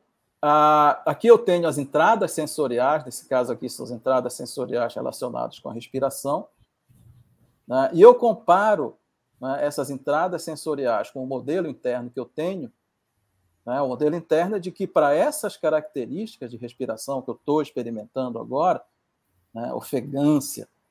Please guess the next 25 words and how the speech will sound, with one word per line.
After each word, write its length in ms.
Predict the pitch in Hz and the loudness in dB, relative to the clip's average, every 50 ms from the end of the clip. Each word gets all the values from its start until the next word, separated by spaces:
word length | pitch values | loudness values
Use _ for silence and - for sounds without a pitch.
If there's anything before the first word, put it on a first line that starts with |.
| _ _ _ _ _ _ | _ _ _ _ _ _
né, 100 | 123 120 | -6 -4
um 60 | 120 127 | -2 0
aumento 540 | 131 123 120 123 147 160 160 151 - 143 | 0 0 0 0 0 2 2 0 0 -4
na 80 | 120 113 | -8 -6
porcentagem 760 | - - 139 - - 127 113 - 127 123 123 123 120 123 117 | -4 -4 -4 -4 -4 -6 -6 -2 0 2 2 2 0 -4 -10
de 80 | - | -10
gás 240 | - 131 123 123 - | -4 -4 -4 -4 -4
carbônico, 680 | - 120 110 101 - - 131 139 139 139 127 113 - _ _ _ _ _ _ _ _ _ _ _ _ _ _ - | -4 -6 -6 -6 -4 -4 -2 -2 0 -2 -2 -6 -8 _ _ _ _ _ _ _ _ _ _ _ _ _ _ -8
né, 220 | 113 120 135 - - _ _ _ _ _ _ _ - | -6 -6 -6 -8 -10 _ _ _ _ _ _ _ 0
ela 200 | 139 143 156 151 | 2 4 4 4
só 140 | - 165 156 | 4 2 2
pode 300 | - 156 151 156 151 151 | 4 6 6 6 6 4
estar 140 | - 156 147 | 2 0 0
relacionada 720 | 151 147 151 151 - - 151 131 123 131 131 135 135 135 | 0 2 0 0 0 -2 -4 -2 0 0 0 0 -2 -4
com 120 | - 147 | -6 -8
exercício 500 | 143 131 147 135 - - 156 - - 165 | -8 -6 -8 -8 -8 -10 -12 -12 -14 -16
físico. 420 | - - 131 113 113 - 101 - _ _ _ _ _ _ _ _ _ _ _ _ _ _ _ _ _ _ _ _ _ _ _ | -16 -12 -10 -10 -10 -12 -16 -20 _ _ _ _ _ _ _ _ _ _ _ _ _ _ _ _ _ _ _ _ _ _ _
Tá? 140 | - 117 - - | -10 -10 -10 -10
Então, 240 | 123 - - 143 135 | -8 -4 0 0 0
a 40 | 135 | 0
comparação 840 | - 147 143 135 - 143 135 135 127 - - - 156 175 202 208 185 | 0 -2 -2 2 4 4 4 4 4 2 0 -4 -4 -2 -2 -2 -4
dessas 340 | 160 139 - - 123 117 131 | -4 -6 -4 -4 -6 -6 -8
duas 400 | 123 123 143 180 220 233 180 139 | -8 -6 -4 -4 -2 -2 -4 -6
distribuições 840 | 127 - - 135 127 113 113 120 110 - - - 127 127 120 107 110 | -8 -14 -12 -10 -8 -8 -8 -8 -10 -10 -10 -10 -8 -8 -8 -8 -10
aqui 360 | 110 - _ - 151 170 | -12 -12 _ -12 -12 -12